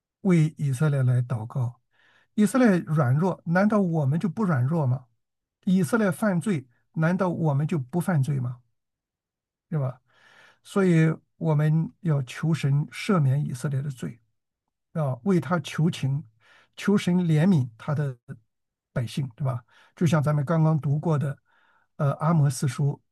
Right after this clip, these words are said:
是吧？当神愤怒的时候，先知就祷告说：“神啊，求你怜悯，你看以色列这个卑微软弱，啊，求你赦免。”那么神说，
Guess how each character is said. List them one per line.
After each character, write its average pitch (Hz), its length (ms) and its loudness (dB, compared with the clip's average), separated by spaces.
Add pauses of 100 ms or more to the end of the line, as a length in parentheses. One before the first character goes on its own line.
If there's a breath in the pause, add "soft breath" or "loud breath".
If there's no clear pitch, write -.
是 - 100 -6
吧？ 135 120 0
当 160 220 0
神 160 220 2
愤 226 300 2
怒 233 160 4
的 151 100 0
时 127 140 -2
候， 139 260 -4 (400 soft breath)
先 170 320 2
知 156 220 2
就 151 160 0
祷 123 220 0
告 139 180 -2
说 139 400 -4 (560)
：“神 151 240 -2
啊， 135 140 2
求 156 220 -2
你 147 120 4
怜 131 260 2
悯， 131 300 2
你 139 180 0
看 131 400 -2 (500)
以 135 180 -2
色 160 160 -4
列 143 200 0 (1400)
这 160 120 -4
个 131 280 -2 (640)
卑 151 200 2
微 143 260 -2 (220)
软 117 240 -2
弱， 131 300 -4 (560)
啊， 131 240 -6
求 - 200 -2
你 139 140 2
赦 160 220 -4
免。” 123 200 -4 (420)
那 - 80 -6
么 311 80 0
神 214 300 2
说， 214 260 0